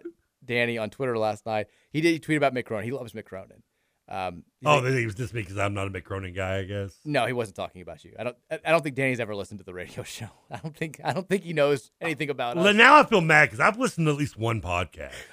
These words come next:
Speaker 1: I didn't think you ever listened to the podcast.
Speaker 2: I listen, well, I, again, I'm not gonna play fast and loose with the word plural, but, I mean, I've listened to one. I have listened to one.
Speaker 1: Well, there you go. He was very upset that people last year thought that, like, Louisville was too good for Mick Cronin 'cause he's a big Cronin guy.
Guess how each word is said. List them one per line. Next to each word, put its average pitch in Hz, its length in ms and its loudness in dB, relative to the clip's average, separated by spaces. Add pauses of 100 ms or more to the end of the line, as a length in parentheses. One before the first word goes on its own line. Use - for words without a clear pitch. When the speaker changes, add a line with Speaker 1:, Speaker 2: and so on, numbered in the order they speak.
Speaker 1:
I 175 100 8
didn't 269 120 0
think 214 160 -6
you 220 80 0
ever 185 160 2
listened 156 200 -4
to 143 60 -4
the - 20 -2
podcast. 127 420 -2
Speaker 2:
I 160 80 6
listen, 175 280 2
well, 143 240 2
I, 160 160 -6 (100)
again, 131 420 -2 (460)
I'm 143 120 0
not 131 180 0
gonna 143 140 0
play 147 240 2
fast 139 340 2
and 139 80 -2
loose 139 220 -2
with 127 100 -6 (400)
the 135 80 -10
word 123 280 -2 (240)
plural, 127 420 4
but, 135 220 -4
I 151 60 0
mean, 156 320 2
I've 143 260 4
listened 233 280 2
to 170 60 6
one. 110 240 -2
I 170 100 8
have 247 120 4
listened 226 260 -2
to 147 60 0
one. 95 360 -8 (160)
Speaker 1:
Well, 180 80 -4
there 190 80 0
you 110 80 0
go. 71 220 -14
He 180 180 -4
was 175 140 2
very 156 340 6
upset 139 320 0
that 113 120 -8
people 117 260 -6
last 107 320 -4
year 98 340 -6 (560)
thought 127 180 4
that, 120 160 -8
like, 110 140 -12
Louisville 104 240 -4
was 95 100 -14
too 113 140 -12
good 104 180 -6
for - 80 -16
Mick 101 160 -8
Cronin 95 380 -8 (100)
'cause - 140 -20
he's 104 260 -12
a 107 80 -16
big 101 220 -10
Cronin 98 240 -10
guy. 92 340 -8